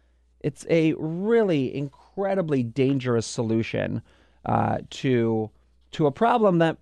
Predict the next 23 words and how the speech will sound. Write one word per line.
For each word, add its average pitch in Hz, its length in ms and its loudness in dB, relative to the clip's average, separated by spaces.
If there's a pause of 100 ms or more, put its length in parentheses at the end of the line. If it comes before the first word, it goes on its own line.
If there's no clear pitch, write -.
(220)
frankly, 139 760 0 (240)
uh, 127 400 2 (840)
other 175 240 2
nations 151 420 0
have 123 140 -4
solved, 123 460 0
other 139 200 2
states 160 600 0
have 135 180 -2
made 127 180 -2
progress 120 520 -4
in 120 100 -8
solving, 113 560 -6
and 117 100 -8
so 135 140 -6
maybe 151 320 0
we 147 120 -2
should - 180 -12
look 147 160 -2
at 135 80 0
what 123 260 -2
they've 170 340 2
done 120 420 0